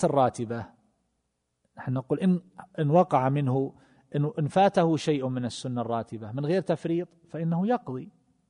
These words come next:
أما إن ترك ذلك تساهلا وتفريطا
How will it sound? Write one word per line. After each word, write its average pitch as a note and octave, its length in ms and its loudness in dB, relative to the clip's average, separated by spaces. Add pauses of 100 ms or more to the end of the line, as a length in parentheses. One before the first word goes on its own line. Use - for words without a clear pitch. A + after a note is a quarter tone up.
(1080)
أما G#3 300 6
إن E3 120 2
ترك F3 360 4
ذلك D#3 380 4
تساهلا D#3 760 2
وتفريطا C3 720 -2